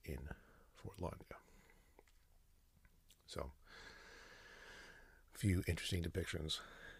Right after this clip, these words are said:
And, um, like I've said before, or at the beginning of the episode,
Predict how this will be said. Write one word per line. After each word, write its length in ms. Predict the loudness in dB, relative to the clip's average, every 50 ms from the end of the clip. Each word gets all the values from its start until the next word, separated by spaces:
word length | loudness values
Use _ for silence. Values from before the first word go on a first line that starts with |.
| 2 6
And, 320 | 6 8 8 8 8 10
um, 320 | 10 10 10 8 6 2 0 -4 -10 -14 -14 -14 -16 -16 -16 -16 -18 -2 4 6
like 180 | 6 6 6
I've 100 | 6 6
said 180 | 6 6 4 4
before, 440 | 2 2 4 6 6 6 6 4 0 -4 -12 -12 -4 2
or 60 | 4
at 40 | 4
the 80 | 4 4
beginning 340 | 4 4 4 4 4 4 4
of 100 | 2 2
the 120 | 2 2
episode, 400 | 2 2 0 2 2 2 2 0